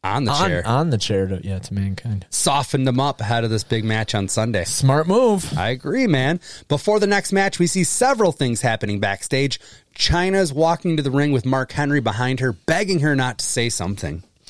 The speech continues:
Speaker 2: Hmm.
Speaker 1: Also, Stone Cold Steve Austin lurking, pounding some silver bullets. And Vince McMahon and The Rock and Kane are all talking about the match tonight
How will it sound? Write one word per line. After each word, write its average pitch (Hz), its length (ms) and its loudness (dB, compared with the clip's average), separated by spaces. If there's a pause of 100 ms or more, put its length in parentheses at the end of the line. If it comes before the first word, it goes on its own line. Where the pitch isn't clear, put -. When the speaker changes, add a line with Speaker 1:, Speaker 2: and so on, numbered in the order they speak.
(140)
Speaker 2:
Hmm. 92 380 2
Speaker 1:
Also, 127 240 0
Stone 131 280 0
Cold 120 160 -2
Steve 123 240 -2
Austin 160 420 0
lurking, 147 580 0
pounding 151 480 2
some 123 160 -6
silver 139 360 0
bullets. 147 520 0 (720)
And 113 520 0
Vince 143 240 -2
McMahon 156 360 0
and 147 80 2
The 139 80 2
Rock 139 300 0
and 139 140 -4
Kane 185 340 0
are 143 140 2
all 131 120 2
talking 127 360 -2
about 120 160 0
the 110 80 -6
match 139 400 -2
tonight 107 460 -2